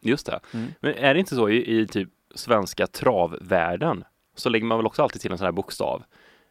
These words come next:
Speaker 1: Eh,
Speaker 2: Är det så?
Speaker 1: Sti-,
Speaker 2: Vad
Speaker 1: Stig H Johansson.
Speaker 2: Det är
Speaker 1: Till exempel.
Speaker 2: den enda kusken jag kan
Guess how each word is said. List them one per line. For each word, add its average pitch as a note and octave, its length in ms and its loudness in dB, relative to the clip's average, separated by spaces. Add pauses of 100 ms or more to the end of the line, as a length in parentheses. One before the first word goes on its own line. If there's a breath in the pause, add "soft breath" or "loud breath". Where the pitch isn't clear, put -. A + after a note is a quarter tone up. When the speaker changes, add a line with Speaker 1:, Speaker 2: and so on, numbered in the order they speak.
Speaker 1:
Eh, A#2 120 -14 (680)
Speaker 2:
Är E3 100 0
det C4+ 60 0
så? G2+ 240 -4 (360)
Speaker 1:
Sti-, G3+ 360 8
Speaker 2:
Vad C3 120 -6
Speaker 1:
Stig B2 540 0
H G2+ 560 4
Johansson. F#2+ 680 -4 (1700)
Speaker 2:
Det - 40 -16
är C#3+ 40 -6
Speaker 1:
Till D#3 80 2
exempel. F3+ 280 0
Speaker 2:
den F3 100 4
enda E3+ 140 4
kusken D#3+ 380 0
jag D3 120 0
kan B2 380 0